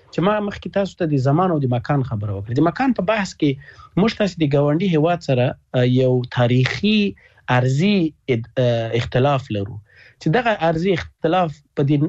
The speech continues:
اواخرو کې د، خصوصاً د ځوانانو په منځ کې، بیا په هغه اقشارو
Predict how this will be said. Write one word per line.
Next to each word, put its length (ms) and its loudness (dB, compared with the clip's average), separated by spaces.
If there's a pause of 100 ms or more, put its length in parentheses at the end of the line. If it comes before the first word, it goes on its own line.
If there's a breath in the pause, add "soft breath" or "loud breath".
(120)
اواخرو 600 2
کې 140 -4
د، 180 0
خصوصاً 360 0
د 80 4
ځوانانو 500 2
په 140 -4
منځ 240 0
کې، 300 -6
بیا 140 2
په 160 -4
هغه 180 0
اقشارو 540 0